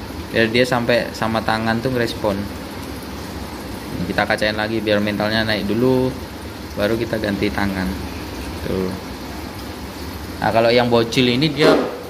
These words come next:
udah mental semua dia. Nih, dikacain dia mau, dikasih tangan dia ngejar. Tuh. Dikasih tangan dia mau tuh,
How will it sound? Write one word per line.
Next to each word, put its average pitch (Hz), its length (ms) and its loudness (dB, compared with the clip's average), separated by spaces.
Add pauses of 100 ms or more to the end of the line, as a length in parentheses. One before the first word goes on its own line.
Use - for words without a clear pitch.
udah 117 240 2
mental 117 400 2
semua 127 340 2
dia. 147 240 4 (1120)
Nih, 107 180 2 (460)
dikacain 113 460 2
dia 113 180 2
mau, 147 720 2 (800)
dikasih 113 260 2
tangan 120 300 2
dia 123 180 4
ngejar. 123 640 2 (2500)
Tuh. 98 240 2 (760)
Dikasih 107 380 0
tangan 113 220 4
dia 127 100 4
mau 120 240 2
tuh, 98 220 0